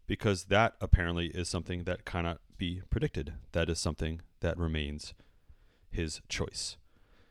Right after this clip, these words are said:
And so, knowing all this, "V'kibel haben melech et hamlucha b'yad ramah." The king's son, who here is still called the son of the king,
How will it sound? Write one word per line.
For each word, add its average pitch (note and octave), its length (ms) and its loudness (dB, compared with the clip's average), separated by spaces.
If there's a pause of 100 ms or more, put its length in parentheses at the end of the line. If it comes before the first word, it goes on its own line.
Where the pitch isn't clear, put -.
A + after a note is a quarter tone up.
(240)
And G2+ 160 4
so, A#2 500 8
knowing G#2 320 8
all F2+ 180 6
this, F2+ 380 2 (1900)
"V'kibel F#3+ 460 10
haben G2 260 12
melech C#3 360 10
et F#2+ 80 0
hamlucha A#2 680 4 (580)
b'yad F2+ 300 6
ramah." D2+ 380 0 (640)
The G2 120 -6
king's C3+ 600 4
son, C3 460 6 (1800)
who G#2 120 2
here G#2+ 260 6
is F#2 100 4
still A2+ 180 4
called F#2 260 6
the D#2+ 100 0
son A2+ 240 4
of F#2 80 2
the D#2+ 80 -4
king, D#2 340 -6